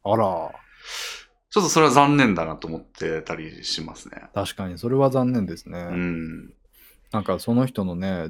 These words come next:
Speaker 1: レビンさんが好きだと感じた部分をエーアイによってうまいことを消化させてほしいですね。
Speaker 2: うん。そうですね。あ、そう、そう、ピクシブで言うと、その、ピクシブ、なんか最近規約が変更とかでまた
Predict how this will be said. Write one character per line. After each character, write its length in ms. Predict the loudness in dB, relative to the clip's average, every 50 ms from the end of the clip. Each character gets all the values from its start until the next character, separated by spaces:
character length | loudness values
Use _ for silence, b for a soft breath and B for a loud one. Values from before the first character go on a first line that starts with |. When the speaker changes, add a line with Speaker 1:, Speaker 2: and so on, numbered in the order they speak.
| -6
Speaker 1:
レ 100 | -6 -6
ビ 100 | -4 -4
ン 60 | -4 -4
さ 100 | -4 -4
ん 60 | -4
が 100 | -4 -6
好 80 | -4
き 100 | -2 0
だ 100 | 0 0
と 120 | 0 -2 -6
感 240 | -6 -4 -2 -2 -2
じ 80 | -2
た 80 | -2 -2
部 120 | 0 0
分 240 | -2 -2 -4 -4 -6
を 100 | -6 -4
エ 120 | -4 -2
ー 40 | -2
ア 40 | -2
イ 60 | -4
に 80 | -4 -6
よ 80 | -10
っ 20 | -12
て 140 | -12 -12 -10
う 40 |
ま 120 | -6 -6 -6
い 40 | -6
こ 140 | -8 -10
と 140 | -12 -10 -12
を 60 | -12
消 220 | -12 -12 -12 -12 -10
化 120 | -12 -14
さ 120 | -16 -18 -20
せ 100 | -16 -14
て 60 | -14
ほ 120 | -14 -14
し 140 | -12 -12 -10
い 40 | -10
で 120 | -10 -12 -16
す 80 | -18
ね。 120 | -20 -20 -20 -16 -10
Speaker 2:
う 100 | -6 -4
ん。 640 | -2 -2 -2 -2 -2 -4 -4 -6 -8 -10 -14 -16 -20 _ _ _ _ _ _ _ _ _ _ _ _ _ _ _ _ _ _ _ _ _ _ _ _ _ _ _
そ 140 | -12 -12 -12
う 20 |
で 60 | -12
す 140 | -14 -16 -18
ね。 100 | -18 -20 -18 -20 -20 -20 _ _ _ _ _ _ _ B B B B B B
あ、 120 | 2 2
そ 80 | 2 0
う、 20 |
そ 240 | 0 2 4 4 4 2
う、 60 | 2
ピ 100 | -2 -2
ク 80 | -2
シ 140 | 2 4 4
ブ 140 | 4 4 4
で 80 | 4 4
言 160 | 4 4 2
う 40 | 2
と、 160 | 2 2 2
そ 120 | 2 2
の、 160 | 2 2 0
ピ 120 | -2 -6 -6
ク 60 | -4
シ 160 | 0 2 2
ブ、 460 | 4 4 4 2 2 0 -2 -4 -4 -4
な 100 | -2 0
ん 40 | 0
か 60 | 0
最 180 | 2 2 0 2
近 140 | 0 -2 -2
規 140 | 2 2
約 200 | 2 2 2 4 4
が 80 | 4
変 220 | 4 4 4 2 2
更 180 | 2 2 2
と 80 | 2 0
か 100 | -2 -4
で 60 | -4
ま 120 | -4 -6 -6
た 300 | -6 -6 -8 -8 -10